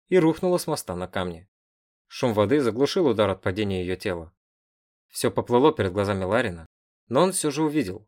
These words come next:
как одна из воительниц с другой стороны моста натягивает лук, а вслед за этим ощутил жалящий удар в плечо. Стрела прокинула его навзничь, и адмирал упал на бревна моста.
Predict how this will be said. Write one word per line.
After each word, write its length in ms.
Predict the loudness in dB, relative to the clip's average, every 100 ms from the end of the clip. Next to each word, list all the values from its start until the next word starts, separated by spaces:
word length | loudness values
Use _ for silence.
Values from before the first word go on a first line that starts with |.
| _
как 200 | -12 -2
одна 200 | 0 2
из 100 | 0
воительниц 480 | 0 0 -2 -4 -4
с 40 | -4
другой 260 | -2 -2
стороны 280 | -2 -6 -4
моста 440 | -4 -6 -10 -12 -16 -4
натягивает 640 | -2 0 0 0 -2 -2
лук, 200 | -4 -4 _ _ _ _
а 120 | -6 -4
вслед 240 | 2 0
за 100 | 2
этим 380 | -2 -2 -8 -16 _
ощутил 440 | -6 -2 0 0
жалящий 400 | 2 0 0 -2
удар 240 | -2 -4
в 40 | -4
плечо. 360 | -10 -10 -12 -14 _ _ _ _ _
Стрела 400 | _ -2 2 4
прокинула 420 | 4 0 0 0 0
его 140 | 0
навзничь, 480 | -2 -2 -6 -16 -20 _ _ _
и 80 | -2
адмирал 400 | 0 2 4 2
упал 240 | 2 0
на 100 | 0
бревна 300 | -4 -4 -4
моста. 420 | -8 -10 -12 -16